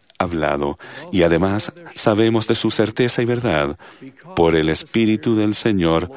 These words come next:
omnipotente, el cual ha efectuado un potente cambio en nosotros, ya que no tenemos más disposición a obrar mal, sino a hacer lo bueno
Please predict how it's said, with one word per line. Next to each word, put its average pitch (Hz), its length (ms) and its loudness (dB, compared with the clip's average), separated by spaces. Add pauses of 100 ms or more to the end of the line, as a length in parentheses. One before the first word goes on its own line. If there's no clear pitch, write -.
(380)
omnipotente, 82 1200 -2 (1500)
el 71 180 -4
cual 73 280 0
ha 78 60 2
efectuado 87 540 0
un 87 100 -2
potente 113 500 -2
cambio 73 480 -2
en 73 60 -4
nosotros, 71 680 -4 (840)
ya 101 180 2
que 107 120 2
no 107 120 4
tenemos 104 360 2
más 113 220 0
disposición 131 640 0
a 113 60 4
obrar 107 280 2
mal, 127 360 -2 (920)
sino 82 320 2
a 80 40 6
hacer 85 260 2
lo 87 140 4
bueno 87 520 2